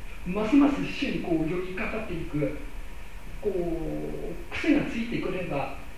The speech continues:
閉めたもんです。あの、ある意味ね、ちょっとわかるんですけれども、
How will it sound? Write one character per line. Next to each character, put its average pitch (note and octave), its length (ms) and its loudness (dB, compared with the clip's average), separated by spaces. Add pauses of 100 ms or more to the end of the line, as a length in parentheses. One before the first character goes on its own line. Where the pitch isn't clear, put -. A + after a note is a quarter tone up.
(260)
閉 - 220 -2
め - 60 -2
た - 100 -4
も - 120 -6
ん - 120 -6
で - 80 -8
す。 - 60 -10 (4000)
あ G3+ 40 -2
の、 A3 60 0
あ - 20 0
る G3+ 40 0
意 - 100 -4
味 C#3 180 -2
ね、 - 240 -2 (1800)
ち D#4 80 0
ょ - 40 6
っ - 20 2
と D3+ 180 0
わ D3+ 60 0
か D4 80 2
る D4 140 4
ん F3+ 120 2
で - 80 0
す - 60 -4
け C#3 80 -2
れ C3 80 -4
ど C3 120 -2
も、 D3+ 320 0